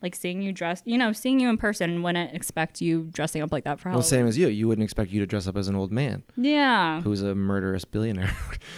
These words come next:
Speaker 2: <laughs>
Speaker 1: We love him.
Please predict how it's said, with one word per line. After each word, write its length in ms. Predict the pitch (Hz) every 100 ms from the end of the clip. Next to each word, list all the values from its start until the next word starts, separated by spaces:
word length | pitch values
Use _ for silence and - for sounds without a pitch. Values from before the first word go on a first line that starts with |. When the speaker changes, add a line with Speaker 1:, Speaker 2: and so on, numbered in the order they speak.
| -
Speaker 2:
<laughs> 220 | 147 - 156 123 143 135 - 127 - _ - -
Speaker 1:
We 140 | 269
love 260 | 262 247 240
him. 440 | 240 240 233 240